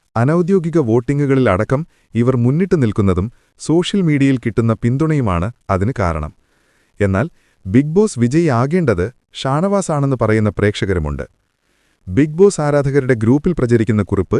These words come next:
ഇങ്ങനെ: "പലരും പലർക്കും വേണ്ടി താഴ്ത്തിക്കെട്ടാനും കരിവാരി തേക്കാനും നോക്കുന്നത് കാണാം ഷാനവാസിലെ. ജെനുവിനായി ആ വീട്ടിൽ തൊണ്ണൂറ് ദിവസം നിന്ന ഒരാളുണ്ടെങ്കിൽ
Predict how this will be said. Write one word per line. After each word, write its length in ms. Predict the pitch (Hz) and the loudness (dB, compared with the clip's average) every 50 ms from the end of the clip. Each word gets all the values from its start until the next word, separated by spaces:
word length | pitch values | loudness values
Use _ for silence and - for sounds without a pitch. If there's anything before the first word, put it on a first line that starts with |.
| - - | -2 0
ഇങ്ങനെ: 300 | 98 95 90 80 71 69 - _ _ _ _ _ _ _ _ _ _ | 0 0 0 0 -4 -6 -12 _ _ _ _ _ _ _ _ _ _
"പലരും 380 | - 143 143 160 185 190 214 202 185 | -2 0 2 2 2 2 2 0 0
പലർക്കും 460 | - 135 127 131 151 160 - - 175 | 2 2 2 2 2 0 0 0 0
വേണ്ടി 220 | 151 131 123 117 123 | 2 2 2 2 0
താഴ്ത്തിക്കെട്ടാനും 800 | - - 104 107 120 127 - - 131 - 113 - 113 107 107 123 143 - | 2 2 2 2 2 2 0 -2 -2 -2 0 2 2 2 2 0 -2 -2
കരിവാരി 480 | - - 127 135 156 160 170 170 160 160 | -2 0 2 2 2 2 2 0 0 2
തേക്കാനും 440 | - 127 120 110 - 117 117 110 110 | 2 2 2 2 2 2 2 2 4
നോക്കുന്നത് 380 | 107 104 107 110 110 113 104 104 | 4 2 2 4 2 2 2 2
കാണാം 300 | - 101 95 95 95 92 | 0 0 0 2 0 0
ഷാനവാസിലെ. 680 | 92 - - 95 95 92 87 82 78 76 - 76 69 65 - _ _ _ _ _ _ _ _ _ | -2 0 0 0 2 2 2 0 -2 -4 -4 -8 -10 -12 -14 _ _ _ _ _ _ _ _ _
ജെനുവിനായി 680 | - 95 104 135 151 175 196 202 214 190 175 160 156 160 165 - - | -4 2 4 4 4 4 2 2 2 0 0 0 -2 -2 -4 -4 -2
ആ 100 | 120 135 | -2 0
വീട്ടിൽ 340 | 160 147 127 123 117 - 117 113 | 0 2 2 2 2 2 -2 -2
തൊണ്ണൂറ് 420 | - - 120 127 143 160 180 175 147 | 0 0 0 2 2 2 2 2 2
ദിവസം 300 | 127 120 123 - 123 117 | 2 0 0 0 0 0
നിന്ന 200 | 113 107 107 107 | 2 2 2 2
ഒരാളുണ്ടെങ്കിൽ 640 | 101 101 101 101 101 101 95 92 95 92 90 95 | 2 2 2 2 2 2 2 2 0 2 0 -2